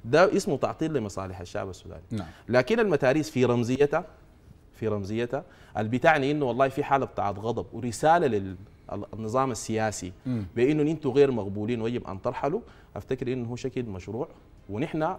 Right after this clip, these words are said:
Speaker 1: من هذا المقام بنشكر جماهير الشعب السوداني. ليه؟ لأنه كل ما أنت تخد تقدير هم فوتوك قدام.
Speaker 2: مم.
Speaker 1: واهم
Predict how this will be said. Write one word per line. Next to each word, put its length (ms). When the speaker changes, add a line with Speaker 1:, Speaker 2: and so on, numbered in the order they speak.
Speaker 1:
من 180
هذا 220
المقام 440
بنشكر 440
جماهير 300
الشعب 280
السوداني. 440
ليه؟ 180
لأنه 400
كل 120
ما 260
أنت 120
تخد 240
تقدير 480
هم 280
فوتوك 380
قدام. 400
Speaker 2:
مم. 200
Speaker 1:
واهم 520